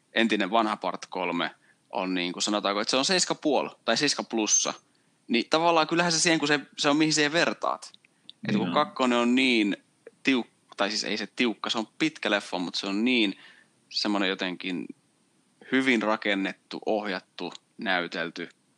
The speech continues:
Speaker 1: täydellinen paketti, niin sitten kun se taso pikkasenkin tippuu, niin se on heti niinku pettymys, koska odotukset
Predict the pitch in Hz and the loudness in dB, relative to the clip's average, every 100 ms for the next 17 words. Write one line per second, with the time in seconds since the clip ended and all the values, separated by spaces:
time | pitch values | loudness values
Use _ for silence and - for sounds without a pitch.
0 | _ _ 113 113 107 92 87 87 - 92 | _ _ -2 0 0 -2 -4 -8 -6 -8
1 | - - 90 - - - _ 82 92 - | -8 -12 -12 -14 -20 -20 _ -4 -4 -4
2 | - 120 - 120 131 123 147 160 143 - | -2 -2 -2 -2 -2 0 0 0 -2 -6
3 | - 226 - 156 123 110 - 107 107 - | -6 -6 -2 -2 0 -2 -4 -4 -6 -8
4 | 98 92 - 101 113 151 147 98 - - | -8 -6 -4 -4 -2 -2 0 -2 -6 -6
5 | 98 - - - 95 - 113 110 101 85 | -6 -6 -8 -6 -6 -2 -2 -2 -6 -10